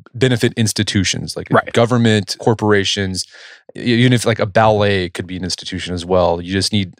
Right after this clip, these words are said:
Speaker 1: certain slots and we're gonna look for the cream of the crop.
Speaker 2: Right. A-, as they see it. Yeah.
Speaker 1: <sighs> But while, while that's still going on, we still hear this talk about you need to find fulfillment in your work. And the standardization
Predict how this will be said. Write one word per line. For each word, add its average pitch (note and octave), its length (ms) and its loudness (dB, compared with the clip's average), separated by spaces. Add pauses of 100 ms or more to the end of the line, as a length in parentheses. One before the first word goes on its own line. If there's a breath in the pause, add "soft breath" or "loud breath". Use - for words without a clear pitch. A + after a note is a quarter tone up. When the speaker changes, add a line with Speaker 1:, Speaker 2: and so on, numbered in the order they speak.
Speaker 1:
certain C#3 280 2
slots A2 460 2
and G2 260 -8
we're G2 100 -4
gonna G2+ 160 0
look G2 220 -2
for - 100 -4
the F#2 100 -4
cream G2 400 -2
of - 120 -4
the F#2 80 -6
crop. - 340 -2 (140)
Speaker 2:
Right. - 180 0 (100)
A-, D3+ 160 2
as E3+ 140 0
they B2+ 160 2
see G#2 220 -6
it. - 240 -10
Yeah. A2 260 -2 (880 loud breath)
Speaker 1:
<sighs> - 60 -6 (200)
But D#3 80 2
while, E3+ 200 6
while E3+ 160 2
that's E3 160 2
still F3+ 180 2
going D3 260 2
on, D3+ 440 2 (100)
we C#3 140 -4
still - 340 2
hear D3 220 2
this C3 140 2
talk A#2 260 2
about A2+ 200 0
you A#2 80 -4
need B2 140 2
to A#2+ 60 0
find G#2+ 360 0
fulfillment C3 800 0 (440 soft breath)
in G#2+ 140 0
your G2 160 0
work. F2+ 400 -2 (320 loud breath)
And C#3+ 100 2
the C3+ 60 2
standardization E3+ 880 2